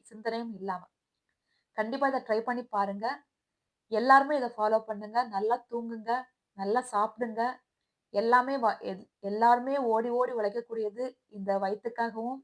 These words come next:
இந்த உடம்புக்காகவும் தான். இந்த உடம்ப பத்திரமா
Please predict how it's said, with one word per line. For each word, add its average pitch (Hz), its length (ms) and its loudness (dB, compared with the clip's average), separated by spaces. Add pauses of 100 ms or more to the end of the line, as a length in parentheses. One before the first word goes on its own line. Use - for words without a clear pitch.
இந்த 202 200 -12
உடம்புக்காகவும் 202 680 -2
தான். 202 200 -6 (600)
இந்த 226 220 -2
உடம்ப 247 380 4
பத்திரமா 226 420 0